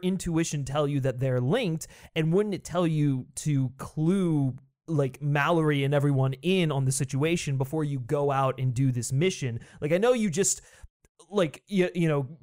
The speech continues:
cause mass destruction in Mes-, in Mexico or, or whatever, but, like, perhaps if you had let Mallory in on what was going on, it just, it, it felt like you, you learned to trust this guy at the end of the last film, so play into that trust.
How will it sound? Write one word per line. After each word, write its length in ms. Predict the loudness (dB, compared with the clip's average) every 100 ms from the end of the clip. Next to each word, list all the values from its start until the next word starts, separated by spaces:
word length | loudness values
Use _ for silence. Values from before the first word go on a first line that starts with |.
| -6
cause 320 | 0 2 2 -4 2
mass 460 | 4 4 2 -2
destruction 640 | -2 -2 0 -2 0 -2 2
in 100 | 2
Mes-, 280 | 2 0 0
in 100 | 2
Mexico 460 | 2 0 -4 0 2
or, 180 | 2
or 200 | 2 0
whatever, 580 | 0 0 2 2 0 -4 -6 -14 -2
but, 200 | 0 2
like, 180 | 0 0
perhaps 400 | -2 0 0 -2
if 100 | 0
you 120 | 2
had 140 | 2
let 380 | 2 2 2 -2 _ -4
Mallory 560 | 0 2 4 4 2 0
in 420 | 0 0 0 -2
on 400 | 0 0 0 2
what 160 | 2
was 160 | 2 2
going 300 | 0 0 0
on, 480 | 2 2 2 0 -4 -10 _ _
it 120 | -2 0
just, 180 | -2 -4
it, 120 | -2
it 120 | -2
felt 160 | 0 0
like 240 | 0 -2 -12 _ -20 -4
you, 240 | -2 0
you 160 | 2 2
learned 280 | 2 0 -2
to 60 |
trust 400 | -4 -2 -2 -2
this 180 | -2 -2
guy 220 | 0 0
at 100 | 0
the 120 | 0 2
end 140 | 2
of 60 | 2
the 80 |
last 340 | 2 0 -2 -2
film, 340 | -2 0 -2
so 160 | -4 -6
play 380 | -6 0 2 2
into 320 | 0 -2 0
that 240 | -2 -6
trust. 640 | -8 0 0 0 -4 -10